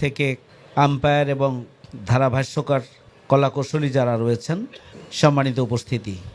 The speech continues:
আসসালামু আলাইকুম ওয়া রাহমাতুল্লাহ। আমি আমাদের সম্মানিত বিশেষ অতিথিবৃন্দের কাছ থেকে খুবই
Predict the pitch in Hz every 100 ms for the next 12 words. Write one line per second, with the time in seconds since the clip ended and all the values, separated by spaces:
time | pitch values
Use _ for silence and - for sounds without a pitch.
0 | - 123 151 143 135 127 127 123 160 160
1 | 135 117 107 101 98 90 - - - -
2 | - - - 139 143 151 151 156 170 165
3 | 165 151 156 147 160 151 147 - _ -
4 | 120 123 156 185 175 170 156 139 143 139
5 | 131 127 127 117 - 123 104 160 - -
6 | - - 160 156 156 131